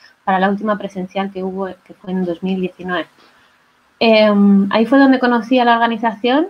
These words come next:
a la que quiero, eh, agradecer enormemente que me hayan invitado, porque, bueno, nos conocimos en esa, en, al terminar la charla que di en esa PyCon,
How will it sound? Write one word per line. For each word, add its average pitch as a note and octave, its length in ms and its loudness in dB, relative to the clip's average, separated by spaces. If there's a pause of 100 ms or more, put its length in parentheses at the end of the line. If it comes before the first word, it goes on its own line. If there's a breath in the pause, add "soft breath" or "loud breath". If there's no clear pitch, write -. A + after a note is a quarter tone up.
(180)
a G#3 80 -8
la G#3 140 -6
que F#3 140 -6
quiero, G#3 540 -2 (120)
eh, E3 560 -6 (200)
agradecer F#3+ 520 -2
enormemente A3 540 -2
que G3+ 60 -6
me G3 140 -2
hayan G#3+ 160 -2
invitado, G#3 640 0
porque, F#3+ 340 -10
bueno, G#3 220 -6
nos F#3+ 200 -8
conocimos A3 440 -6
en B3+ 120 -2
esa, A#3+ 420 -2
en, A3+ 460 -8 (160)
al G#3 200 -4
terminar G#3 460 -2
la G#3 200 -2
charla G3 440 -6
que G3+ 100 -6
di G3 120 -4
en F#3+ 100 -8
esa G3 180 -12
PyCon, G#3+ 380 -2